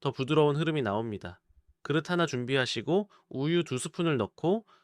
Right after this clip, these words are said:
그 위에 갈아놓은 감자를 한 스푼 떠서 올려주세요. 섞어보면 처음엔 조금 묽은가 싶지만 손가락 끝으로 찍어보면 금방 적당한 점도가 느껴집니다.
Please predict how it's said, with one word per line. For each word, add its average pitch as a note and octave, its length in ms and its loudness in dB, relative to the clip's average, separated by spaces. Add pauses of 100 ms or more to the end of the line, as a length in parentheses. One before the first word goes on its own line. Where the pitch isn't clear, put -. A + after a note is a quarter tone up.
(120)
그 D#3 240 0
위에 D#3+ 260 4
갈아놓은 D#3+ 540 4
감자를 C3+ 520 2
한 D3 120 -2
스푼 E3 320 -6
떠서 F#3 420 2 (360)
올려주세요. A2+ 760 0 (600)
섞어보면 E3 580 2 (360)
처음엔 A3+ 500 6
조금 F#3+ 300 4
묽은가 E3 420 2
싶지만 F3+ 640 0
손가락 G#3 420 2
끝으로 G3+ 360 0
찍어보면 C#3 760 -2 (380)
금방 E3 480 4
적당한 F#3+ 580 2
점도가 B2 460 0
느껴집니다. G#2+ 680 -4